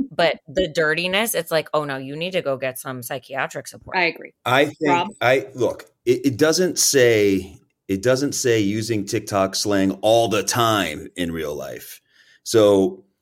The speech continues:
Speaker 3: like, if they, if that was, like, their only vocabulary and they were, like,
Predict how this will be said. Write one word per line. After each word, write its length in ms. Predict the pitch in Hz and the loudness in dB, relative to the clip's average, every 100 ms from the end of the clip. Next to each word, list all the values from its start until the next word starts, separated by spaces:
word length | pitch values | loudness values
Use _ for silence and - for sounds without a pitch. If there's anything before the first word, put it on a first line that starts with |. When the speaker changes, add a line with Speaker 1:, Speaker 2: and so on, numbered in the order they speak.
| _ | _
Speaker 3:
like, 140 | - 104 | -2 0
if 140 | 110 | 2
they, 120 | 127 139 | 2 2
if 160 | 110 | 2
that 160 | 113 120 | 2 2
was, 140 | 151 | 2
like, 180 | 120 98 | 2 0
their 240 | 92 98 95 | 2 0 2
only 280 | 104 104 101 | 0 2 0
vocabulary 960 | 98 90 92 85 98 101 107 113 117 - | 0 0 2 2 2 2 2 2 -2 -4
and 180 | 92 95 | -4 -2
they 140 | 95 | 0
were, 200 | 95 95 | 2 2
like, 400 | 90 85 78 - | 0 -2 -4 -12